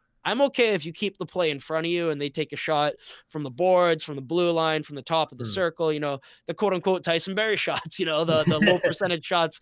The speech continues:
Speaker 1: that you don't want people to be taking. We'll give them that. Just don't let them in behind you. I think with Dermott, he has a hard time understanding the balance between the tight gap that he wants to play,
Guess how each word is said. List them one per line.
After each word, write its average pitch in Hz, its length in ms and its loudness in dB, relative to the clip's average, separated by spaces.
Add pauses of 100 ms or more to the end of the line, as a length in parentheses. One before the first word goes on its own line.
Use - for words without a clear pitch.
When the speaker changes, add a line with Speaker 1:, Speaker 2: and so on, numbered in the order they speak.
(140)
Speaker 1:
that 185 160 8
you 175 80 2
don't 180 240 4
want 170 220 0
people 175 260 0
to 156 60 -6
be 139 100 -8
taking. 175 500 0 (420)
We'll 202 140 0
give 214 420 0
them 160 180 -2
that. 165 360 -2 (180)
Just 196 180 -4
don't 190 200 -2
let 180 180 -2
them 165 120 -2
in 156 140 -4
behind 160 460 -2
you. 135 180 -4
I - 600 -18
think 165 100 -4
with 156 160 -4
Dermott, 190 500 0 (100)
he 175 120 -2
has 185 100 -2
a 180 80 0
hard 165 300 -2
time 151 580 -6 (880)
understanding 214 560 0
the 175 80 0
balance 160 540 0
between 151 680 -6
the 147 80 -12
tight 175 280 -2
gap 190 260 0
that 170 100 -4
he 151 60 -6
wants 151 420 -4
to 208 80 -4
play, 240 480 0